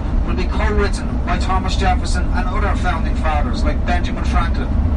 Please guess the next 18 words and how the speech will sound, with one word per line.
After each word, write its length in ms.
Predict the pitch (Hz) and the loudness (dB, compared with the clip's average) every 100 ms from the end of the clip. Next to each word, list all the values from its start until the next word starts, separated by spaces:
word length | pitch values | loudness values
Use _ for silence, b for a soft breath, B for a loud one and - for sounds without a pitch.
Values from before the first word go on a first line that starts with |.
| - - - - - - - - | 0 0 0 0 0 0 0 0
it's 120 | - | 0
called 240 | - - - | 0 0 0
the 120 | 240 | 0
Declaration 600 | 202 196 - 180 180 175 | 0 0 0 2 2 0
of 120 | - - | 0 0
Independence. 760 | - - - - - - - - - - - - - - - - - - - - - - - | 0 0 0 0 2 0 0 -2 0 0 0 0 2 2 2 2 0 0 0 0 0 0 0
This 160 | 196 196 | 0 0
document 540 | 220 202 208 190 185 - | 2 2 2 0 0 0
is 100 | - | 0
singing 380 | - 220 - - - - | 0 0 0 -2 -2 -2
a 80 | - | 0
language 520 | - - - - - | 0 0 0 0 0
that 140 | - - | 0 0
is 160 | - | 0
universal 640 | - 190 95 - - - - | 0 2 0 0 0 0 0
to 100 | - | 0
the 100 | 156 | 0
world. 340 | 143 143 - | 0 0 -2